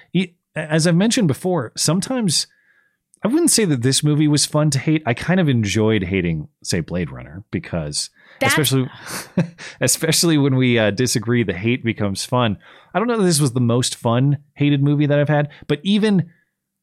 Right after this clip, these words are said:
Speaker 1: even when you hate a movie, the passion of that experience still makes it fun. So yeah, don't, don't get the impression that just 'cause this movie sucked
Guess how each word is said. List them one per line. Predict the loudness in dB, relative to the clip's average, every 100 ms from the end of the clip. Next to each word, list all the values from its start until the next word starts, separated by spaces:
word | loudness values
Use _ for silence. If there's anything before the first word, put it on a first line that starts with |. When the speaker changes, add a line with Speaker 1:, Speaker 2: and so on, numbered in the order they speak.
| _ -2
Speaker 1:
even | 0 2 2 2
when | 2 4
you | 4 2
hate | 2
a | 2
movie, | 2 2 2 0 -2 _ _ _ _ _ _ _ _ _ _
the | -10
passion | -4 0 0 2 0
of | 2
that | 0
experience | 0 0 0 0 0 -4 -4
still | -2 0
makes | 0 -2 -4
it | -8
fun. | -6 -8 -6
So | -2
yeah, | 0 0
don't, | 0 -2 0
don't | -2 0
get | 0
the | 2
impression | 2 2 0 0 0
that | 0 -2 -8 _ _ _ _ _ _ _ -4
just | -2
'cause | 0 0
this | 0 0
movie | 0 0
sucked | 0 0 -2